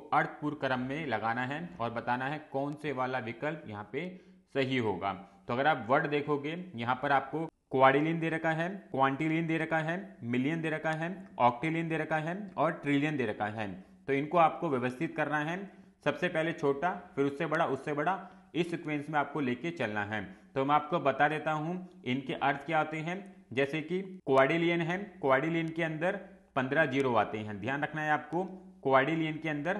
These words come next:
पन्द्रह ज़ीरो आते हैं। उसी प्रकार से क्वांटिलियन के अंदर अठारह ज़ीरो आते हैं, इंपॉर्टेंट है, ध्यान रखना है,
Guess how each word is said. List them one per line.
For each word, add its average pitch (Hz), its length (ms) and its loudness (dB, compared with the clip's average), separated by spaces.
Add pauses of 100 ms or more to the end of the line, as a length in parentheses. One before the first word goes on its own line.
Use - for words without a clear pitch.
(160)
पन्द्रह 135 340 0
ज़ीरो 123 340 0
आते 104 260 2
हैं। 104 360 -8
उसी 160 220 0
प्रकार 165 300 2
से 180 180 -4
क्वांटिलियन 160 680 0
के 175 100 -2
अंदर 175 340 0 (380)
अठारह 135 420 8
ज़ीरो 139 300 4
आते 135 260 4
हैं, 131 300 -4
इंपॉर्टेंट 135 520 2
है, 151 80 -2
ध्यान 143 220 0
रखना 151 200 -2
है, 175 180 -2